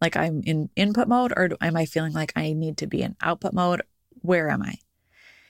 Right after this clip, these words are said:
And then acting accordingly, right? I hope this helps. I hope I don't sound like a total crazy person.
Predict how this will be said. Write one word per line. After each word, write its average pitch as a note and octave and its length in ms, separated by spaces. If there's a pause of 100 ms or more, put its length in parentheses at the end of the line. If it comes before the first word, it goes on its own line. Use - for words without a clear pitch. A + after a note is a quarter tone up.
(220)
And E3+ 240
then E3+ 300 (100)
acting D#3+ 400
accordingly, - 720 (680)
right? F3 300 (1400)
I A3+ 100
hope A3+ 300
this D#4+ 180
helps. - 340
I E3+ 60
hope F3 200
I G#3+ 80
don't G#3 180
sound D#3+ 160
like D#3 120
a - 40
total D3 260
crazy D#3 340
person. - 540